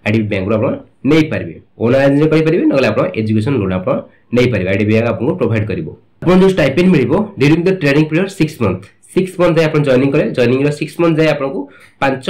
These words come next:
ହଜାର per month ଆପଣଙ୍କୁ stipend ମିଳିବ। ଆପଣ ପାଞ୍ଚ ହଜାର per month six month ଯାଏ ଆପଣ ପାଇବେ। ତାପରେ ଯୋଉ ରହିଲା seventh month, eighth ମନ୍ଥରେ ଆପଣ, ଆପଣ ରହିବ internship period, ସେଟା ରହିବ। ସେଥିରେ ଆପଣଙ୍କର ପନ୍ଦର ହଜାର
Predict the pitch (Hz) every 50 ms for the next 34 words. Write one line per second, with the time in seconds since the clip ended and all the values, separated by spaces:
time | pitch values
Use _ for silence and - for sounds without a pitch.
0 | 190 185 160 147 196 202 196 - 147 139 131 131 135 143 147 127 - - 123 139
1 | 147 - - 101 101 104 131 135 143 147 147 147 170 277 - - - _ _ _
2 | _ _ _ _ _ _ _ _ _ _ - - 113 113 139 139 139 139 131 123
3 | 123 - 165 170 170 170 170 170 170 170 165 165 165 160 160 156 151 151 156 151
4 | 147 - 139 139 143 139 139 - 135 127 - - 135 131 127 127 120 120 - -
5 | 120 127 143 - 247 254 - - - 143 151 156 156 156 151 156 151 147 151 151
6 | 151 151 - 127 120 143 143 - - 151 143 147 - 123 123 120 120 117 110 107
7 | - 160 139 - 120 120 113 110 107 - - - - _ _ - - 107 - 120
8 | 120 120 120 123 139 123 110 104 104 143 143 - 151 143 - 147 139 139 - -
9 | - 147 143 135 135 147 151 151 190 285 - - _ _ _ _ - 110 123 139
10 | 131 123 131 135 165 220 226 - - 123 120 123 139 147 156 160